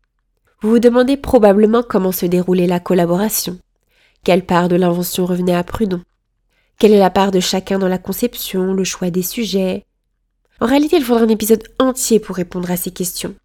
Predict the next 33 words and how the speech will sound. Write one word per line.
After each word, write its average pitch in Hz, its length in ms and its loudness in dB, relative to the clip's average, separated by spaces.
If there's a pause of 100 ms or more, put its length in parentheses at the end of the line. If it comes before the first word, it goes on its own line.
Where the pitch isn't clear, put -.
(720)
Mais 208 60 0
ce 294 120 2
que 330 100 2
l'on 320 140 6
sait, 277 200 2
c'est 262 140 -4
que - 80 -2
Prudhon 214 400 -2
exécutait 202 640 0 (100)
toutes 240 200 -2
les 196 180 0
études 220 300 -4
préparatoires, - 920 -4 (440)
composait 233 380 4
de 233 100 4
nombreux 233 300 4
croquis, 208 500 0
de 185 80 2
dessins 202 320 2
divers 202 460 -2
et 175 40 -2
d'esquisses 185 420 -6
peintes. - 400 -6 (380)
Et 220 60 -6
Constance 330 400 2
Meyer 285 300 2
les 233 100 2
retranscrivait 233 640 2
en 214 140 4
peinture 208 540 0
sur 190 160 -4
la 180 120 -2
toile. 180 340 -6